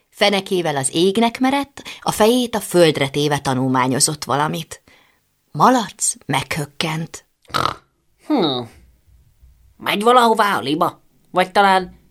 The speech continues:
Speaker 2: így napozik?
Speaker 1: Töprengett. A napozáshoz még hűvös volt. A tavaszi sugarak éppen csak cirógatták a lassan előbújó zöld leveleket. Malac közelebb ment,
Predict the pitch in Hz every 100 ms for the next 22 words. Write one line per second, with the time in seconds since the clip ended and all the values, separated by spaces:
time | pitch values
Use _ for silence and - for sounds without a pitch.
0 | _ _ _ _ _ - 339 381 285 208
1 | 226 294 165 117 - - _ _ - -
2 | - - - _ _ _ - 143 - 135
3 | 135 135 147 - - - _ _ _ _
4 | _ - _ - 147 262 330 294 285 285
5 | - 320 294 269 - 160 127 127 - 131
6 | 127 113 - - _ - - 170 180 -
7 | 185 226 196 196 196 233 220 240 233 233
8 | 226 - 220 185 165 165 - 160 156 143
9 | 151 - 160 151 156 151 147 147 143 135
10 | 147 135 131 127 131 135 135 143 - _
11 | _ - - - - _ - 151 202 185
12 | - 143 143 143 147 165 202 226 254